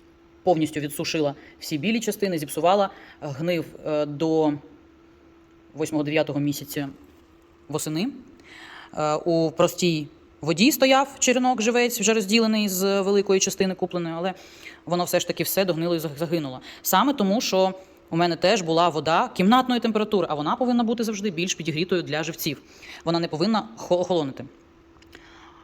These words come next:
Цей лист має дуже багато дірочок вже, і я за це дуже змагалася взимку, щоб вони почали бути різними.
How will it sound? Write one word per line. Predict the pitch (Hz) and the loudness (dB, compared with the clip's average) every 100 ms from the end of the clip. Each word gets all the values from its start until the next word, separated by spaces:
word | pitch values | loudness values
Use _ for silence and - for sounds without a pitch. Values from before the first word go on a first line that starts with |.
| - - | -20 -18
Цей | - 196 208 208 175 | 2 4 6 4 0
лист | 165 175 190 - - _ - - - | 0 2 2 -4 -18 _ -20 -20 -16
має | 160 156 156 | -4 -2 -2
дуже | 156 151 | -2 -2
багато | 147 147 139 | -2 -2 -4
дірочок | 143 147 143 175 | -4 -2 2 2
вже, | 240 180 151 - | 2 2 0 -2
і | 156 147 - - | -4 -4 -6 -4
я | 143 170 254 - - - - | 2 4 2 -4 -20 -20 -4
за | 156 | -2
це | 165 180 | 2 2
дуже | 156 233 208 | 4 2 2
змагалася | 175 143 170 254 - | 2 2 2 2 0
взимку, | 151 156 214 254 170 | 0 2 4 4 0
щоб | - 165 | 0 -4
вони | 170 190 | -2 -2
почали | 202 - 185 175 | -2 -2 -2 -2
бути | 156 - 170 - - - - - - - - | -4 -2 -2 -4 -20 -20 -20 -20 -20 -20 -6
різними. | 170 160 175 240 214 | -2 0 2 4 2